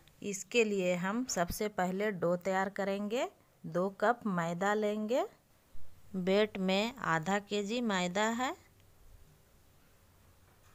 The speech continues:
सौ ग्राम रिफाइन ऑयल है। वन फोर्थ कप रिफाइन ऑयल या घी लेंगे। अच्छी तरह से मिला लेंगे। अच्छी तरह से रिफाइन मिलाकर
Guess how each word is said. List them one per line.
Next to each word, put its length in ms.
सौ 320
ग्राम 400
रिफाइन 600
ऑयल 180
है। 60
वन 260
फोर्थ 440
कप 360
रिफाइन 600
ऑयल 360
या 240
घी 320
लेंगे। 480
अच्छी 300
तरह 260
से 200
मिला 360
लेंगे। 440
अच्छी 400
तरह 300
से 300
रिफाइन 520
मिलाकर 720